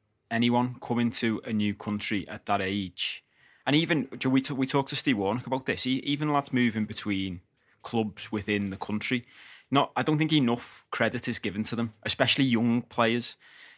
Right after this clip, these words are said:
that it's their whole life sort of turned upside down, and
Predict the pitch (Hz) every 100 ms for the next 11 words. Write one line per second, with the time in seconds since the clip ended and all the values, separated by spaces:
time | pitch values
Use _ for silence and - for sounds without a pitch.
0 | _ - 110 - - - 123 107 110 107
1 | 101 104 - - - 110 98 104 104 98
2 | 101 - 101 98 101 98 101 98 95